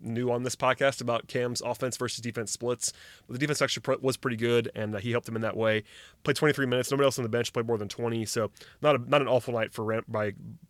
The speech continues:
Cam standards by any means. Um, elsewhere, though, everybody else I would say was probably below average. Jabari Parker played fifteen minutes in this game,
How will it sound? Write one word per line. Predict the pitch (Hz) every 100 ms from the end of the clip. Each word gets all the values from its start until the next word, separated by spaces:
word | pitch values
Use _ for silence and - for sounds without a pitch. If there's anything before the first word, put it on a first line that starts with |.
| -
Cam | 117 107
standards | 117 110 -
by | 107
any | 107
means. | 107 - - - - -
Um, | 127 120 - _ -
elsewhere, | 156 - 147 135
though, | 131
everybody | 135 160 143
else | 123 127 127
I | 117
would | -
say | 117
was | 107
probably | 117
below | 104 104 110
average. | 107 113 107 - _ _ _ _ _ _ _ -
Jabari | 127 202
Parker | 190 180
played | 160 123
fifteen | 143 135 120
minutes | 95 80
in |
this | 85
game, | - -